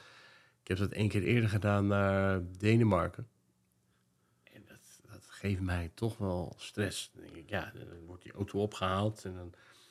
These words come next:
ja, eh, ga je gelijk rijden in één keer. "Nee, nee, nee, ik ga pas maandag." Ik denk, "Ja, maar hoe werkt dat met verzekering?" "Nee, dat is gewoon verze-," ja, pff,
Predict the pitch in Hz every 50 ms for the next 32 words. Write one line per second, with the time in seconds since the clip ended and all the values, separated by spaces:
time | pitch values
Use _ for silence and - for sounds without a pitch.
0 | _ _ _ _ _ - - 92 87 82 - - - - - - 92 92 87 90
1 | 90 87 85 - - - - - - 107 104 92 - - 101 98 98 92 85 98
2 | 98 101 101 104 101 101 101 101 98 98 - 98 101 104 110 110 110 104 98 101
3 | 104 107 104 - - 98 - 92 80 87 90 92 98 101 107 110 110 113 110 -
4 | - - - 92 92 92 - - - - - - - - - - - - - _
5 | _ _ _ _ - - 95 101 104 107 98 73 64 - - - 101 98 98 107
6 | 110 104 104 92 92 90 101 101 92 - - 90 92 107 110 113 110 - 110 98
7 | 101 107 117 107 101 90 - - 87 87 80 - 87 - - - 90 - - -
8 | - _ - - - - -